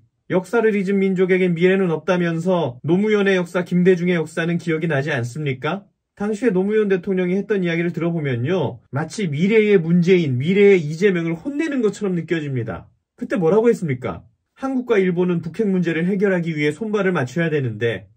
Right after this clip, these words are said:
이런 문제로 감정이 생기면 이후에 중요한 문제들을 어떻게 풀어가냐? 신뢰가 중요한데 과거 이야기를 자꾸 들먹이면 무슨 도움이 되겠냐? 말로 해서 시비거리 삼을 게 아니라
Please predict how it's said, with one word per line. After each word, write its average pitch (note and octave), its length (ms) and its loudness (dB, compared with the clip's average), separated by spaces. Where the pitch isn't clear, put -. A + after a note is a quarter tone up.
이런 B3+ 200 2
문제로 G#3 280 2
감정이 F3+ 340 0
생기면 E3 640 -4
이후에 A3+ 340 2
중요한 A#3 400 4
문제들을 F3+ 420 4
어떻게 D#3 300 0
풀어가냐? C#3 540 -2
신뢰가 C4+ 560 0
중요한데 E3 560 0
과거 F3 340 0
이야기를 F3 280 2
자꾸 F3+ 280 -4
들먹이면 E3+ 520 0
무슨 F3 240 -2
도움이 F#3 240 2
되겠냐? D3+ 580 -2
말로 E3 460 4
해서 F3+ 200 2
시비거리 G#3+ 520 0
삼을 F3 240 -2
게 F3 100 -4
아니라 B2+ 460 -2